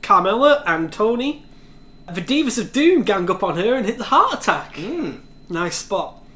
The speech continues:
Speaker 1: But then Beth eliminates Natalya. Revenge from the first Women's Royal Rumble.
Speaker 2: Yeah.
Speaker 1: There's then a big pop for Shayna and Charlotte squaring off. But Beth nearly tosses Charlotte out, so Shayna eliminates Beth.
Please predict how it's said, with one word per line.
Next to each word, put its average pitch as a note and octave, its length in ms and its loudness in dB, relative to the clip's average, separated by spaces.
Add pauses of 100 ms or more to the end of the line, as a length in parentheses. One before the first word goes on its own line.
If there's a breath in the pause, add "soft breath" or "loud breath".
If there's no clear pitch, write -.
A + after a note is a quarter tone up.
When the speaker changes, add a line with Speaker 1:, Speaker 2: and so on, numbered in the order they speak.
(340 loud breath)
Speaker 1:
But F3+ 160 -20
then G#3+ 260 -2 (340 loud breath)
Beth C#4 240 2
eliminates C4+ 540 -2
Natalya. D4+ 680 0 (220)
Revenge A#3 520 0
from B3+ 160 -2
the C4+ 80 -2
first C#4 420 -2
Women's E3+ 320 0
Royal D3+ 280 0
Rumble. C#3 300 -6
Speaker 2:
Yeah. C#3+ 300 -12 (1700 loud breath)
Speaker 1:
There's D#3+ 120 -10
then F3 140 -4
a D#3 60 -4
big - 520 4
pop - 300 -6
for E3+ 60 -10
Shayna F#3+ 500 -4
and D3+ 120 -4
Charlotte D#3+ 440 0
squaring E3+ 520 -4
off. - 420 -6 (560 loud breath)
But E3+ 120 -12
Beth C4 220 0
nearly B3+ 300 0
tosses A#3 420 -4
Charlotte G#3+ 380 2
out, C4+ 340 -2 (160 loud breath)
so - 120 -12
Shayna A#3 400 0
eliminates F#3 560 -2
Beth. - 520 -8